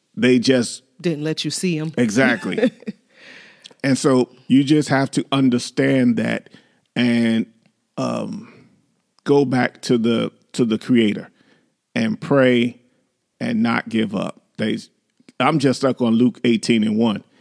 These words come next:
Speaker 1: Uh, they should always pray and not give up.
Speaker 2: Yes, yes. And in addition to that,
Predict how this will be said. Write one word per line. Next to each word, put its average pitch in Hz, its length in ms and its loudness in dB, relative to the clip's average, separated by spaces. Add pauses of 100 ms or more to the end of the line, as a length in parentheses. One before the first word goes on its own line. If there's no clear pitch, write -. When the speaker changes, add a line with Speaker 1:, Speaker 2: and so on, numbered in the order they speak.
(380)
Speaker 1:
Uh, 104 160 -8
they 120 240 2
should 110 240 0
always 117 400 2
pray 113 320 0
and 104 100 0
not 104 220 -2
give 101 260 -4
up. - 200 -8 (800)
Speaker 2:
Yes, 156 560 -10 (160)
yes. 156 420 -8 (100)
And 170 380 0 (480)
in 185 160 2
addition 185 460 2
to 180 160 -4
that, 151 400 -2